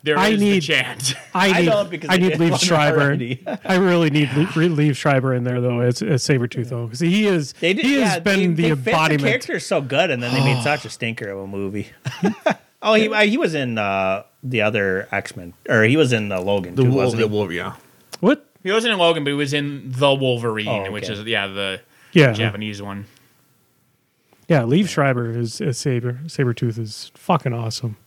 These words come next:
Speaker 1: Liev Schreiber in general is usually pretty good.
Speaker 2: Yeah, yeah.
Speaker 1: Pretty consistent.
Speaker 2: Yep. Uh,
Speaker 4: Argentina facts from the chat. Thank you, chat.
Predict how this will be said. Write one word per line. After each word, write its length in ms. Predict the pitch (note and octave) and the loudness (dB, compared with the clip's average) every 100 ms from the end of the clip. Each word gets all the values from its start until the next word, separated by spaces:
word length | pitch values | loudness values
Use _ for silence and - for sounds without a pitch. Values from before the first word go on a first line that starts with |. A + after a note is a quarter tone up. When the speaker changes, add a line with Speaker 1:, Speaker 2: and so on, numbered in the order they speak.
| _ _ _ _ _ E4+ | _ _ _ _ _ -4
Speaker 1:
Liev 200 | E3 C#3 | -2 0
Schreiber 220 | C#3+ C3+ | 0 0
in 100 | A2+ | -2
general 300 | F#2 A#2+ G2+ | -2 -4 -4
is 100 | F#2 | -8
usually 220 | F#2+ G2 | -12 -14
pretty 200 | G2 G2+ | -12 -12
good. 180 | G#2+ G#2+ _ | -10 -12 _
Speaker 2:
Yeah, 260 | D#3+ G#2+ G#2 | 0 0 -2
yeah. 180 | B2+ A#2 - _ _ _ _ | -4 -4 -8 _ _ _ _
Speaker 1:
Pretty 160 | F#3+ - | -16 -14
consistent. 480 | A#2+ A#2+ B2+ C#3 - _ _ | -12 -12 -10 -10 -12 _ _
Speaker 2:
Yep. 180 | - G#3 - _ _ _ _ _ _ _ _ _ - | -4 -4 -6 _ _ _ _ _ _ _ _ _ -2
Uh, 840 | G#3+ G#3+ G#3 G3+ G3 G3 G3 F#3+ | 0 2 2 2 2 2 2 0
Speaker 4:
Argentina 380 | C3 A2+ A2 A2 | -2 -6 -8 -10
facts 320 | G2+ G2 G2 | -6 -6 -6
from 100 | - F#2+ | -10 -10
the 60 | |
chat. 280 | - G2 G2 | -8 -8 -6
Thank 160 | G2 F#2 | -8 -10
you, 60 | |
chat. 320 | F2 G#2 G2 | -6 -2 -2